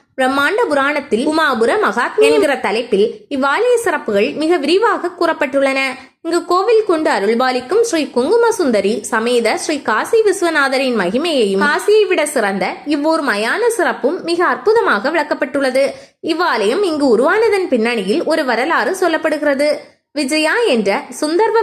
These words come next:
பெண் பார்வதிக்கு ஒரு கோவில் எழுப்ப எண்ணி கடும் தவம் புரிந்தாள். கோவில் அமைக்க தகுதியான இடத்தை தேடி அலைந்தாள். இதற்காக தேவியை வழிபட்ட போது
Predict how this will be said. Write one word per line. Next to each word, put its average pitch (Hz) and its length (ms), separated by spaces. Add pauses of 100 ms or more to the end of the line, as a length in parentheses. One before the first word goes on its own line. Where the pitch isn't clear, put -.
பெண் 254 280
பார்வதிக்கு 294 560
ஒரு 370 200
கோவில் 262 320
எழுப்ப 226 300
எண்ணி 185 400
கடும் 381 320
தவம் 233 300
புரிந்தாள். 240 420 (360)
கோவில் 349 340
அமைக்க 415 340
தகுதியான 262 600
இடத்தை 330 380
தேடி 240 320
அலைந்தாள். 269 440 (300)
இதற்காக 311 580
தேவியை 285 460
வழிபட்ட 254 420
போது 185 300